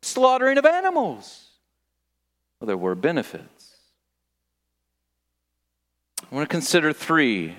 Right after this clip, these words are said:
this morning. First, the sacrifices showed the awfulness of sin. The sacrifices showed the awfulness of sin.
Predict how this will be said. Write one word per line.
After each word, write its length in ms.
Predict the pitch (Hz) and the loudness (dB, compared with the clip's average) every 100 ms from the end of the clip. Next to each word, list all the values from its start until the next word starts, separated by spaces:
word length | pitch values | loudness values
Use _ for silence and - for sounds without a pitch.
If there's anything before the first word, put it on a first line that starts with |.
| - _ _ _ | -20 _ _ _
this 240 | 101 - - | -14 -12 -8
morning. 400 | 92 80 78 76 _ _ _ _ _ _ _ _ _ _ _ - - - _ | -6 -8 -12 -20 _ _ _ _ _ _ _ _ _ _ _ -20 -18 -20 _
First, 600 | - - 202 170 143 - | -12 0 2 2 0 -4
the 80 | 160 | -4
sacrifices 760 | - 196 190 180 - 165 156 165 | 2 2 2 0 4 4 2 -4
showed 420 | - 180 156 147 | 0 2 2 2
the 120 | 139 | 2
awfulness 680 | 143 156 156 143 120 110 - | 4 2 0 -2 -2 -2 -4
of 80 | 131 | -8
sin. 760 | - - 135 117 95 87 80 - _ _ _ _ _ _ _ _ _ _ _ _ _ - | -6 -2 0 -2 -6 -12 -16 -20 _ _ _ _ _ _ _ _ _ _ _ _ _ -18
The 80 | - | -6
sacrifices 800 | - 185 180 165 165 147 - 127 | 2 2 2 -2 0 0 -2 -10
showed 400 | - 151 139 123 | -2 0 0 0
the 100 | 120 | 0
awfulness 640 | 120 120 - 113 104 - | 0 -2 -6 -8 -8 -10
of 80 | 101 | -14
sin. 380 | - 95 80 | -10 -10 -10